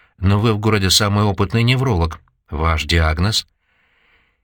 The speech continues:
«Я бы сказал, что это извращенная реакция усталого человека со слабой нервной системой на снотворные средства. Он принимает снотворное?» Чазов подозвал лечащего врача.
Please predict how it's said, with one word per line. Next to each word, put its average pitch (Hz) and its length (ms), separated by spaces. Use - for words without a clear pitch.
«Я 160 240
бы 185 120
сказал, 180 420
что - 200
это 165 440
извращенная 147 800
реакция 135 340
усталого 131 460
человека 131 840
со - 180
слабой 101 420
нервной 107 320
системой 180 640
на 113 140
снотворные 139 640
средства. 82 560
Он 92 260
принимает 151 520
снотворное?» 82 720
Чазов 85 480
подозвал 87 460
лечащего 87 460
врача. 131 420